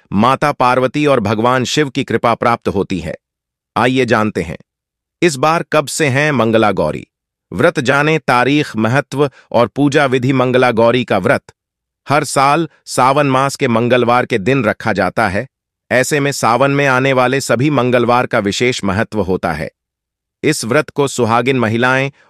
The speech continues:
और कुंवारी कन्या दोनों ही रखती हैं। यह व्रत माता पार्वती को समर्पित है। मंगला गौरी व्रत को बहुत ही शुभ फलदायी बताया गया है।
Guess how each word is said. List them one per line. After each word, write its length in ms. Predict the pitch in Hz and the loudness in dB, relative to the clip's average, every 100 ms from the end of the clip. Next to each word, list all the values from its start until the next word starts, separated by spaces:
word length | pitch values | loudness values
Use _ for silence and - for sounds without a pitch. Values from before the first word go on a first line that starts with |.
| - | 0
और 160 | 123 135 _ | 2 2 _
कुंवारी 480 | 127 123 117 123 139 | 0 2 2 2 0
कन्या 480 | - 117 123 131 123 - _ 98 | -2 0 0 0 -2 -8 _ -2
दोनों 400 | 139 143 147 135 | 2 2 2 2
ही 100 | 127 | 0
रखती 340 | 95 - 101 | -2 -4 -6
हैं। 160 | 78 - _ _ _ _ - | -6 -12 _ _ _ _ -6
यह 240 | 120 156 | 0 0
व्रत 280 | 131 123 151 - | 2 0 0 -2
माता 380 | 113 117 120 139 | 0 0 2 -2
पार्वती 540 | - 113 110 107 117 110 | 0 0 0 -2 -4 -4
को 140 | 107 | -4
समर्पित 520 | - 87 82 - 85 | -4 -4 -4 -8 -10
है। 140 | 78 - _ _ _ _ | -10 -14 _ _ _ _
मंगला 360 | 120 151 156 156 | 0 2 2 2
गौरी 360 | 139 139 143 147 | 2 2 2 0
व्रत 240 | 120 135 | 0 -2
को 140 | - 127 | -2 -2
बहुत 340 | 107 127 117 | 0 0 -2
ही 80 | 120 | -4
शुभ 320 | - 131 117 - | -4 -2 -2 -4
फलदायी 460 | 113 107 101 104 98 | -2 0 0 0 -2
बताया 380 | 90 87 87 82 | -4 -2 -2 -4
गया 260 | 80 65 | -6 -6
है। 180 | 64 | -8